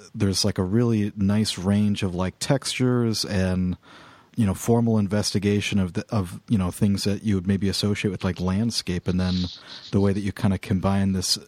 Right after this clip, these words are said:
almost figurative element that changes throughout it. That might have been three questions, but <laughs>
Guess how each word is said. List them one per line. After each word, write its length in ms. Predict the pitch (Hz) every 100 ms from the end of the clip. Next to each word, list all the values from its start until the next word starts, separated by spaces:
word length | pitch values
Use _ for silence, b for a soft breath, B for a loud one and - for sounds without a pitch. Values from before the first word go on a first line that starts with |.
| - B B B
almost 320 | 101 98 -
figurative 460 | - 135 107 92 82
element 380 | 90 90 90
that 140 | 92 -
changes 500 | - 92 85 87 -
throughout 400 | 98 87 82 87
it. 180 | 80 - _ B B B B B B -
That 100 | 123
might 80 | 127
have 80 |
been 100 | 101
three 200 | 90 113
questions, 520 | 101 104 95 - 87 -
but 200 | 87 - - -
<laughs> 580 | 123 - - 220 -